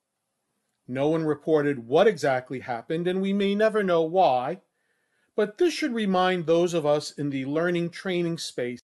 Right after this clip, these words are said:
that one way to prevent such cybersecurity issues is through training. So let's take a few minutes to review a couple of things that we can do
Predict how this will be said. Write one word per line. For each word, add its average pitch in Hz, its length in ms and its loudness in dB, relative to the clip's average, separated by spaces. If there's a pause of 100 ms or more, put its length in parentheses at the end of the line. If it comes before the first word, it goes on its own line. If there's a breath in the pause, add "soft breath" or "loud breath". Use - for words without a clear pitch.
(880)
that 175 200 2
one 269 360 0
way 170 300 2
to 151 140 -14
prevent 156 520 -2
such - 680 -2 (340)
cybersecurity 190 1300 -4
issues 135 600 -10 (280)
is 143 200 -6
through 151 500 -2 (120)
training. 123 500 -6 (960)
So 262 160 -6
let's 330 200 0
take 269 200 -2
a 160 80 2
few 208 340 -2
minutes 156 500 -2 (300)
to 147 160 -6
review 151 340 -4
a 156 60 -2
couple 208 340 0
of 190 100 -2
things 165 240 -2
that 143 200 -6
we 208 180 -6
can 214 180 -6
do 160 340 -2